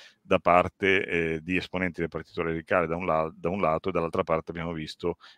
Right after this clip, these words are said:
esponenti invece della sinistra alternativa, quelli che poi si formeranno temporaneamente come Verdi Arcobaleno, in pa-, in parte, che poi confluiranno nei Verdi.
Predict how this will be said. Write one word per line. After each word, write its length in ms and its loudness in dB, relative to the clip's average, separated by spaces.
esponenti 520 -4
invece 300 -4
della 160 0
sinistra 580 -6
alternativa, 720 -2
quelli 180 -6
che 120 -4
poi 380 0
si 220 -8
formeranno 680 -2
temporaneamente 720 -2
come 220 -6
Verdi 280 -2
Arcobaleno, 580 0
in 100 -8
pa-, 180 -2
in 140 -8
parte, 500 0
che 120 -4
poi 160 -2
confluiranno 600 -2
nei 160 -4
Verdi. 360 -6